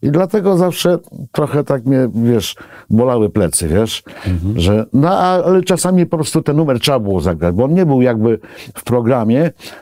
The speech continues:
Speaker 1: tylko czasami żeśmy grali, jak, jak chcieli jakiś beat czy coś, że by-, brakowało, no to może to.
Speaker 2: Mhm.
Speaker 1: I to, i to zawsze, i to mi się nigdy nie podobało. Natomiast takie, te, te,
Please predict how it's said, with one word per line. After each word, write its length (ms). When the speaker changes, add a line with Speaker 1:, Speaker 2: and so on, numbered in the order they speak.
Speaker 1:
tylko 460
czasami 540
żeśmy 400
grali, 260
jak, 180
jak 180
chcieli 240
jakiś 260
beat 300
czy 140
coś, 220
że 140
by-, 420
brakowało, 760
no 100
to 120
może 280
to. 280
Speaker 2:
Mhm. 300
Speaker 1:
I 20
to, 300
i 160
to 160
zawsze, 400
i 160
to 140
mi 100
się 100
nigdy 240
nie 60
podobało. 300
Natomiast 440
takie, 300
te, 280
te, 300